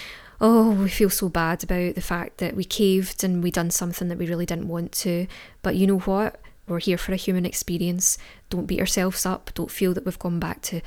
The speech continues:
square one. It's basically just a little stumble backwards. It's not twenty steps backwards. Remind yourself that this journey might be difficult, especially withdrawal for certain types of foods,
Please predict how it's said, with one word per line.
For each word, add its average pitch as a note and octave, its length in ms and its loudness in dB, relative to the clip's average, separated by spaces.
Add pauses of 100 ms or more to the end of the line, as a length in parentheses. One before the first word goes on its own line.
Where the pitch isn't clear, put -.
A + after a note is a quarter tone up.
square F3+ 520 2
one. E3 360 -2 (440)
It's - 200 -2
basically G#3 480 2
just F#3 260 -4
a F3+ 60 0
little E3+ 280 -4
stumble E3+ 520 -2
backwards. F3 520 -6
It's - 160 -4
not - 220 -6
twenty - 420 -2
steps - 360 -6
backwards. - 560 -4 (320)
Remind F#3+ 400 2
yourself F3 640 -2 (280)
that - 100 -6
this A3+ 220 2
journey F3 520 0
might E3 300 -2
be E3+ 320 -2
difficult, - 420 -4
especially C4 520 0
withdrawal F3+ 600 0
for - 140 -4
certain F3+ 440 -4
types - 380 -4
of E3+ 80 -10
foods, - 500 -4